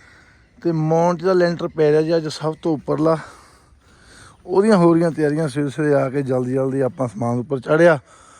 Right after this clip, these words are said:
ਉਸ ਤੋਂ ਬਾਅਦ ਆ ਮਿਹਨਤੀ ਕਰਕੇ ਤਾਂ ਇਹ ਜਿਹੜੀ ਮੌਂਟ ਦਾ ਕਮਰਾ ਬਣਿਆ ਉਹਦਾ ਫੈਨ ਬਾਕਸ, ਤੇ ਇੱਧਰ ਬਣਨਾ ਜੀ ਪੂਜਾ ਰੂਮ, ਇਹਦਾ ਫੈਨ ਬਾਕਸ ਰੱਖਤਾ। ਤੇ ਹੁਣ ਆਪਾਂ ਇਹਦੀ ਕਰ ਲਈਏ ਜਿਹੜੀਆਂ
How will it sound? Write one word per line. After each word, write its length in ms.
ਉਸ 260
ਤੋਂ 180
ਬਾਅਦ 260
ਆ 80
ਮਿਹਨਤੀ 400
ਕਰਕੇ 500
ਤਾਂ 320
ਇਹ 160
ਜਿਹੜੀ 340
ਮੌਂਟ 300
ਦਾ 100
ਕਮਰਾ 360
ਬਣਿਆ 240
ਉਹਦਾ 420
ਫੈਨ 260
ਬਾਕਸ, 280
ਤੇ 120
ਇੱਧਰ 240
ਬਣਨਾ 260
ਜੀ 120
ਪੂਜਾ 320
ਰੂਮ, 180
ਇਹਦਾ 300
ਫੈਨ 260
ਬਾਕਸ 220
ਰੱਖਤਾ। 360
ਤੇ 120
ਹੁਣ 240
ਆਪਾਂ 320
ਇਹਦੀ 160
ਕਰ 200
ਲਈਏ 400
ਜਿਹੜੀਆਂ 280